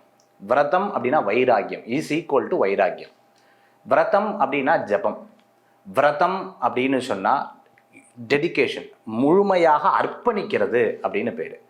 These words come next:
விரதம் அப்படின்னு சொன்னா நான் எனக்கு பிடித்த விஷயத்தை முழுமையாக செய்யறது அப்படின்னு அர்த்தம். சரி, இந்த உலகத்துல விரதம்ங்கிற வார்த்தைகள் எங்கெங்க அதெல்லாம் வருது அப்படிங்கிறத பார்க்க போறோம்.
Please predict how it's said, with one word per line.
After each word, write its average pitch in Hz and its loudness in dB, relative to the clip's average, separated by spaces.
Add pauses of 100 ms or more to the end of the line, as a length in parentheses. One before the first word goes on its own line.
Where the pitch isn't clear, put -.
(640)
விரதம் 160 2
அப்படின்னு 143 -2
சொன்னா 117 -2 (640)
நான் 147 0 (420)
எனக்கு 180 0
பிடித்த 160 2
விஷயத்தை 143 0
முழுமையாக 170 2
செய்யறது 120 0
அப்படின்னு 104 -4
அர்த்தம். - -4 (600)
சரி, 113 0
இந்த 165 0
உலகத்துல 180 2
விரதம்ங்கிற 190 0
வார்த்தைகள் 139 2
எங்கெங்க 180 2
அதெல்லாம் 131 2
வருது 110 2
அப்படிங்கிறத 110 -2
பார்க்க - -2
போறோம். - -10